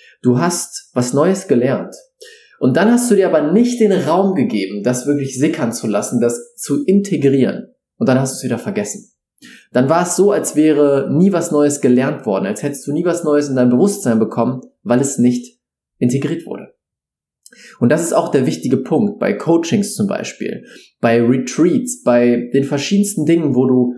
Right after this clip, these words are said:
mit einem Schlag ganz viel neues Wachstum bekommst, neues Bewusstsein bekommst. Wir brauchen die Integrationsphase.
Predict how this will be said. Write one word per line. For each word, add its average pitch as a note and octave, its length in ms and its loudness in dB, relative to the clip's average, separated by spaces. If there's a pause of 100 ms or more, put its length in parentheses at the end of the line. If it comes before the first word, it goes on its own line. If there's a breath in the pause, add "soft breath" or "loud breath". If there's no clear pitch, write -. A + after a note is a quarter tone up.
(140 loud breath)
mit C3 240 -2
einem G3 260 2
Schlag C#3+ 460 -2
ganz E3 260 -2
viel D3+ 240 0
neues D3 520 2 (320 soft breath)
Wachstum D3 600 -2
bekommst, B2 560 -2
neues B2 260 2
Bewusstsein B2 500 0
bekommst. G#2 680 -4 (180)
Wir A2 140 -2
brauchen B2+ 520 0
die A#2+ 160 0
Integrationsphase. A2 1200 -6